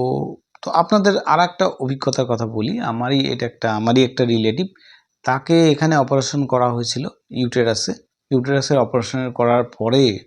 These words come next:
কিছুতেই সুস্থ হয় না। তা পরবর্তীকালে যখন সিএমসিতে নিয়ে যাওয়া হলো, দেখা গেল তার পুনরায় আবার অপারেশন করা হলো এবং দেখা গেল নখানা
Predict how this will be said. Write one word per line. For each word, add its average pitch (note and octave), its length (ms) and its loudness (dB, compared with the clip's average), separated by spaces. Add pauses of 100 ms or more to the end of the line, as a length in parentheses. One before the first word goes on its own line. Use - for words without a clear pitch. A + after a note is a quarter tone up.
(220)
কিছুতেই D#3+ 560 -2
সুস্থ - 340 -6
হয় D#3+ 200 2
না। D#3 140 -2 (520)
তা C3+ 60 0
পরবর্তীকালে D#3 680 2
যখন D3+ 160 2
সিএমসিতে C#3+ 640 0
নিয়ে A#2+ 220 0
যাওয়া C#3+ 220 -2
হলো, G#2+ 220 -8
দেখা A2 300 -8
গেল A2+ 300 -6 (460)
তার B2+ 280 6 (280)
পুনরায় C#3+ 320 2
আবার D3+ 200 4
অপারেশন C#3+ 520 -4 (300)
করা C#3 160 0
হলো D#3+ 300 -8 (400)
এবং A#2 460 -2
দেখা C3 200 -2
গেল C3+ 200 0
নখানা C#3+ 680 0